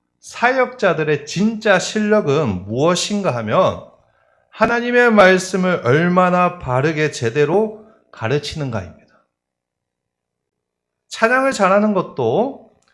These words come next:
성도들을 잘 챙기고 관리하는 것도, 성경에 대해서 공부를 많이 하고 박식한 것도, 따뜻한 인품을 갖추는 것도 중요합니다.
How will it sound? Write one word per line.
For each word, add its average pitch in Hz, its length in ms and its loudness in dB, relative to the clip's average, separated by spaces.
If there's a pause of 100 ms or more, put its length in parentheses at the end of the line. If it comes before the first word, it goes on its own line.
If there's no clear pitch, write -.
(120)
성도들을 196 580 -4
잘 139 340 -4
챙기고 180 540 -8
관리하는 170 640 -6
것도, 170 680 -2 (320)
성경에 196 500 -8
대해서 160 440 -8
공부를 151 380 -8
많이 131 320 -4
하고 131 220 -8
박식한 185 540 -8
것도, 165 760 -4 (460)
따뜻한 220 680 -6
인품을 240 540 -8
갖추는 127 460 -8
것도 120 280 -8
중요합니다. 190 840 0